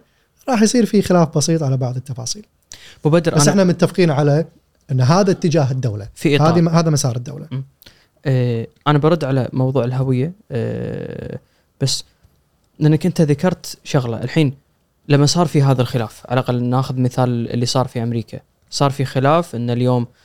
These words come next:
Speaker 2: هل ندفع في تأمين، آه، يكون شامل للكل اللي دفع فيه أوباما،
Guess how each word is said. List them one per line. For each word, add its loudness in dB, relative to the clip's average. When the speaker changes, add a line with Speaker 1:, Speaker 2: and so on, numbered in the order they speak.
Speaker 2:
هل 4
ندفع 0
في -4
تأمين، -2
آه، -4
يكون -2
شامل 0
للكل -2
اللي -2
دفع -6
فيه -4
أوباما، 0